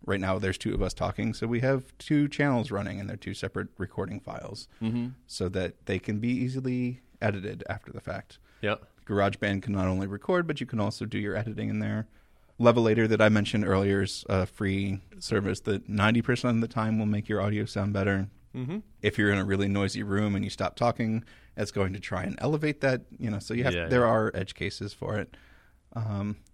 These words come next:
Speaker 1: so I do have a conference proposal that I've sent out to a couple of different podcasting conferences called Podcasting for Zero dollars Down that addresses just this. And my first podcasting setup was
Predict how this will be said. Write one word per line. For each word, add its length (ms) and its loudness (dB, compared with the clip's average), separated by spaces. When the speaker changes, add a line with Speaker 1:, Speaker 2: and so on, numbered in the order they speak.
Speaker 1:
so 140 0
I 60 8
do 140 4
have 160 2
a 200 4
conference 380 0
proposal 460 -6
that 120 -6
I've 220 -8
sent 220 -6
out 160 -6
to 100 -8
a 40 -6
couple 280 -8
of 60 -8
different 520 -8
podcasting 520 -6
conferences 580 -8
called 280 -4
Podcasting 600 -4
for 100 -6
Zero 280 -2
dollars 300 -2
Down 380 2
that 220 -4
addresses 460 -2
just 300 -8
this. 360 -6
And 520 2
my 220 0
first 320 -4
podcasting 540 -8
setup 380 -6
was 440 -4